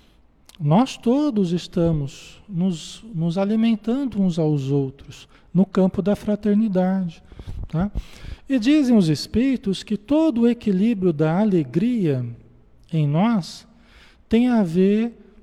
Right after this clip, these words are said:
com essas trocas energéticas, com o amor. Por isso que a pessoa que vai se isolando, que vai se fechando, que vai se excluindo, ela começa a ficar cada vez mais no seu mundo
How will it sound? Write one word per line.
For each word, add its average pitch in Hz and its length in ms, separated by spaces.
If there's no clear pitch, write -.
com 202 240
essas 208 340
trocas 175 920
energéticas, 143 1160
com 151 200
o 160 60
amor. 147 360
Por 247 120
isso 285 160
que 262 80
a 240 60
pessoa 233 400
que 233 140
vai 202 220
se - 140
isolando, 160 760
que - 120
vai 190 160
se 196 160
fechando, 143 880
que 190 120
vai 196 180
se - 160
excluindo, 170 1040
ela 165 180
começa 190 460
a 185 40
ficar 185 300
cada 170 300
vez 190 400
mais 180 840
no 170 100
seu 160 300
mundo 233 540